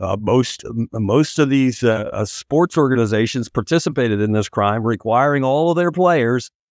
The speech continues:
to get the shot. And I know there were players who lost their jobs because they did not get the shot. In my church,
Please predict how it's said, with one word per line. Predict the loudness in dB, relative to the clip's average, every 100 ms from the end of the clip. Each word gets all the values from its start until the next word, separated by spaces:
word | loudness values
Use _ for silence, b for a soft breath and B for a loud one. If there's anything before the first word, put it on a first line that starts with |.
| _
to | -2
get | 0 0 2 0 _ _
the | -2 -2
shot. | 0 0 2 0 -4
And | -4
I |
know | 0 2 2
there | 2
were | 0 _
players | -2 0 0
who | 0
lost | 0 2 0 0
their | 0
jobs | 2 4 4 2 -2
because | -10 -6 -6
they | -4
did | -4
not | 0 0 -2
get | -8
the | -8
shot. | 0 2 2
In |
my | 0 -2
church, | 0 -2 -2 -6